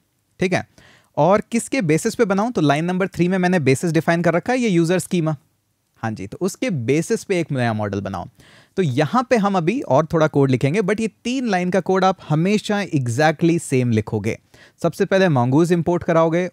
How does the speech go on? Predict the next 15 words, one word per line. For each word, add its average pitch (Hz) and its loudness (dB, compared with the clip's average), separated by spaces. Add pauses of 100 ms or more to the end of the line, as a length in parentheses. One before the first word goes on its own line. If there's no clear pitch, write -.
उसके 165 -2
बाद 156 2
आप 156 2
एक 147 -2
यूजर 135 2
schema, 147 0
to 139 0
do 143 4
schema, 143 0
sub 147 -4
to 151 0
do 147 0
schema, 135 0
हॉस्पिटल 139 0
schema, 139 -2